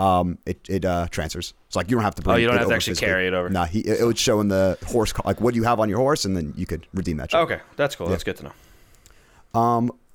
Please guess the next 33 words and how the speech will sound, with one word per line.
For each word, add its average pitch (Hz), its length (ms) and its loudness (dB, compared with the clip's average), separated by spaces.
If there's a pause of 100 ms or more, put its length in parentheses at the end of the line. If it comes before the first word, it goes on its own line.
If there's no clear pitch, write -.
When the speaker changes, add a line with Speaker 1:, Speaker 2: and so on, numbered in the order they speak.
(160)
Speaker 1:
but, 120 240 4
uh, 120 400 2 (440)
yeah, 139 240 0 (280)
uh, 101 340 4
I, 123 80 2
I'm 135 140 0
loving 127 260 2
it. 127 220 0
It 113 180 2
is 104 160 2
scary 139 800 2
real. 120 600 2
Like, 104 280 0
it 110 160 -2 (360)
feels 135 240 2
like 131 120 -2
it's, - 120 -4
like, 95 140 -2
transcending 113 800 0
video 101 320 2
games, 98 380 0
like, 90 240 -2 (240)
just - 180 -6
the 110 260 0 (100)
interaction 101 680 0
I 90 60 2
could 87 180 -6
do 92 280 0
and 85 160 -4 (240)
how 98 100 -2
there's 95 180 -2
so 113 260 0
much, 107 420 0